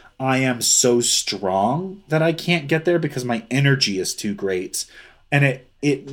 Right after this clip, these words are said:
it kinda made me think of, like, this is sort of an interesting kind of, like,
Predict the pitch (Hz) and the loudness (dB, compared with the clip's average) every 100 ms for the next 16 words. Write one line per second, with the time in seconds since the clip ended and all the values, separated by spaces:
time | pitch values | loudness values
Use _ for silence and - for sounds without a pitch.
0 | 135 _ - 143 - 175 170 147 143 135 | -16 _ -6 -6 -2 0 2 2 2 0
1 | 135 139 127 120 113 - 120 - 151 - | 0 0 2 2 0 0 -2 0 0 4
2 | 135 139 135 - 117 - 131 120 - 131 | 4 4 0 -4 -6 -2 -2 -2 -2 -4
3 | 117 120 113 101 110 110 - | -4 -2 -2 0 0 -2 -4